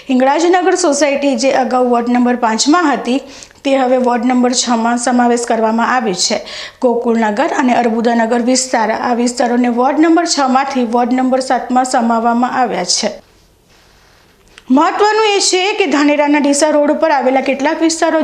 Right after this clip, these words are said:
જે અગાઉ તાલુકાના ફતેપુરા ગામની સીમમાં આવતા હતા, તેનો પણ હવે નગરપાલિકામાં સમાવેશ કરવામાં આવ્યો છે. વર્ષ ઓગણીસો ચોરાણુંમાં ગ્રામ પંચાયતમાંથી નગરપાલિકા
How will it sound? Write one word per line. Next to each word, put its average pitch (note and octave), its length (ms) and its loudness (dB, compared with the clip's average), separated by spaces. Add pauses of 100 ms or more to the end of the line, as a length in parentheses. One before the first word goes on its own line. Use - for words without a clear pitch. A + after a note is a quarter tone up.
જે D4 60 2 (120)
અગાઉ C4 260 0 (100)
તાલુકાના B3+ 600 0
ફતેપુરા A#3+ 600 0
ગામની B3+ 380 0
સીમમાં A#3 360 -2
આવતા B3 280 -2
હતા, G#3+ 240 0 (500)
તેનો F4+ 360 2
પણ G4 200 2
હવે D#4+ 180 2 (100)
નગરપાલિકામાં C4+ 840 0
સમાવેશ C#4 520 2
કરવામાં A#3+ 560 0
આવ્યો A#3+ 220 2 (100)
છે. A#3 120 0 (480)
વર્ષ B3 320 0
ઓગણીસો C#4+ 380 2 (100)
ચોરાણુંમાં B3 600 2
ગ્રામ A#3 280 0
પંચાયતમાંથી B3 760 0
નગરપાલિકા A3+ 640 -2